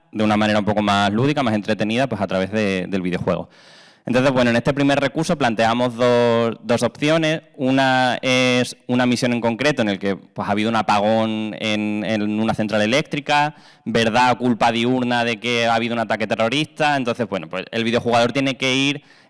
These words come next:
em, desmontando un poco, pues, si esa verdad, o tiene que ir demostrando si esa verdad, pues, realmente es verídica o, o, o es una desinformación que ha surgido desde el entorno de verdad en contra de, de Diurna,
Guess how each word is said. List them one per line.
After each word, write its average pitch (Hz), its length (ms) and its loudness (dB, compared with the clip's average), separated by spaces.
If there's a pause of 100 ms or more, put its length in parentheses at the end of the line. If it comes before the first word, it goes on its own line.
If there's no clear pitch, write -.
em, 110 720 -2 (100)
desmontando 120 640 0
un 131 100 -2
poco, 127 340 -2
pues, 123 240 2
si 113 200 -2
esa 117 200 0
verdad, 117 300 2
o 110 40 -2
tiene 110 160 -4
que 113 100 -2
ir 107 160 -6
demostrando 117 800 -2
si 110 220 -2
esa 110 180 2
verdad, 110 460 2
pues, 104 140 -2
realmente 107 800 0
es 107 80 -2
verídica 107 600 2
o, 90 300 2
o, 82 320 -2
o 107 160 0
es 110 140 0
una 113 180 0
desinformación 107 840 -2 (320)
que 120 100 2
ha 113 60 4
surgido 117 360 2
desde 110 140 4
el 107 60 4
entorno 104 340 2
de 98 100 4
verdad 95 420 0 (300)
en 107 160 0
contra 107 280 0
de, 95 400 -2
de 110 160 2
Diurna, 85 460 -4